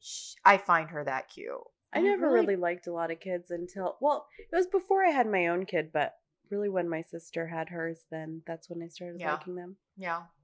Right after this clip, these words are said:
Speaker 1: I mean, same, but, like, I also became an aunt when I was six years old, so really there wasn't much of my life before that.
Speaker 2: Oh, yeah.
Speaker 1: Lily. <laughs> Um, but yeah, I, um,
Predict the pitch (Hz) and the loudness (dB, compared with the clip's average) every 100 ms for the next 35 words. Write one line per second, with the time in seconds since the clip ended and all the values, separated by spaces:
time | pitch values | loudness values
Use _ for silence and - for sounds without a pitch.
0 | _ _ _ _ 233 233 226 208 _ _ | _ _ _ _ -4 -4 -8 -14 _ _
1 | _ _ _ _ _ _ _ _ _ _ | _ _ _ _ _ _ _ _ _ _
2 | - - 294 262 233 233 214 202 208 208 | -6 2 2 2 0 0 0 2 0 -2
3 | 208 190 190 208 180 170 165 160 156 160 | -6 -6 -8 -12 -8 -6 -6 -6 -10 -12
4 | 170 - 160 156 160 156 - 175 165 170 | -16 -16 -18 -14 -12 -12 -8 -8 -6 -8
5 | 170 165 165 165 170 165 160 156 147 139 | -8 -8 -8 -12 -14 -12 -12 -12 -8 -8
6 | 151 - - 147 135 135 139 170 180 175 | -8 -14 -10 -8 -6 -4 -4 -6 -6 -6
7 | 170 185 185 175 180 160 139 139 139 _ | -8 -8 -10 -12 -12 -10 -8 -10 -14 _
8 | _ _ - - - - - _ _ _ | _ _ -4 -4 -6 -20 -20 _ _ _
9 | - - - 220 208 190 175 165 160 170 | -20 -20 4 6 8 8 6 2 -4 -10
10 | 175 - - 185 - - 208 220 208 196 | -12 -12 -12 -10 -8 -4 -2 4 8 8
11 | - 190 180 180 180 175 165 143 151 196 | 8 6 4 2 -2 -2 -2 -4 -8 -20
12 | - _ _ - - | -20 _ _ -20 -18